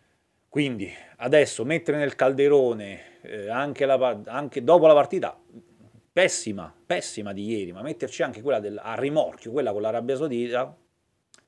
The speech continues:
mi sembra veramente qualcosa di forzato, qualcosa di, di, di antipatico, perché si, si vede, è evidente, la volontà di creare il titolo clickbait, di andare lì a pescare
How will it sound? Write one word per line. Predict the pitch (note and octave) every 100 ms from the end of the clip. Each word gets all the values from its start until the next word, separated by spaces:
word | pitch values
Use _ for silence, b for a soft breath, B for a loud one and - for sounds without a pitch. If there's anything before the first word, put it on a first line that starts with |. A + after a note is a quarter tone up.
| _
mi | C#3
sembra | A2+ A2+ A#2+ B2+
veramente | B2+ A#2 G#2 A2 A2 A2 G2+
qualcosa | G#2 G2+ G#2
di | F#2+
forzato, | F#2 B2 - C3+ B2+ C3 B2
qualcosa | G2+ - A2+ G#2 G2
di, | G2+ F2+ b b b b b b b b
di, | - A2 A2+ G#2+
di | B2+
antipatico, | F3 F3 E3 D3+ D3+ C#3 C3 C3+ D#3+ C3
perché | C#3 - C3+
si, | B2 - C3 -
si | - D3
vede, | C3 A#2+ G#2+ G2+ - -
è | A2
evidente, | A2+ A#2 B2+ A2+ G#2+ A2+ B2+ C3
la | A2+ A2
volontà | A#2+ B2+ C#3 - B2 A2+
di | G#2+
creare | - B2 A#2+ A2+ A2
il | A2+ G#2
titolo | G2+ F#2+ G2+
clickbait, | F2+ F2+ - - A2 B2+ C#3 C#3 - A#2
di | G2+ G2 G2+ G2
andare | G2 G2 G2+ G2 A2+
lì | G2+ G2+
a | F2+
pescare | - F2+ - - - B1+ C3